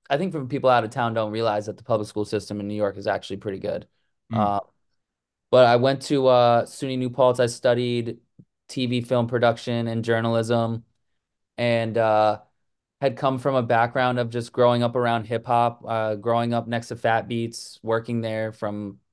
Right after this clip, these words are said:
Speaker 1: age, like, eleven on. Uh, wasn't getting paid for a while, but, um, I don't think that was legal. And, uh, shouts to D J Eclipse. Sean worked there too. Um,
Speaker 2: Shout out to Sean.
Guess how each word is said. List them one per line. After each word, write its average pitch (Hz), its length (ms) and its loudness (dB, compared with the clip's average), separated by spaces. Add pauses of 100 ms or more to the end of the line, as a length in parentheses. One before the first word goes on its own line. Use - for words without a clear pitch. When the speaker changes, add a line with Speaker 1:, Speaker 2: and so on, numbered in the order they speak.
(120)
Speaker 1:
age, 110 360 -6
like, 107 180 -4
eleven 107 640 -4 (420)
on. 110 480 -2 (500)
Uh, 107 260 2
wasn't 120 200 0
getting 117 220 0
paid 117 360 -2
for 110 120 -4
a 107 60 -2
while, 104 340 0
but, 101 360 -6 (240)
um, 101 460 -8 (260)
I 110 40 -8
don't 110 120 -8
think 107 120 -8
that 104 100 0
was 104 120 -6
legal. 110 460 -4 (420)
And, 113 360 -2
uh, 110 240 2
shouts 107 300 0
to 113 40 -12
D 113 140 -6
J 110 180 -2
Eclipse. 107 380 0
Sean 135 320 4
worked 117 260 0
there 110 200 -2
too. 113 420 -2 (460)
Um, 104 480 0 (100)
Speaker 2:
Shout 117 100 0
out 113 80 -2
to 117 80 -2
Sean. 110 440 0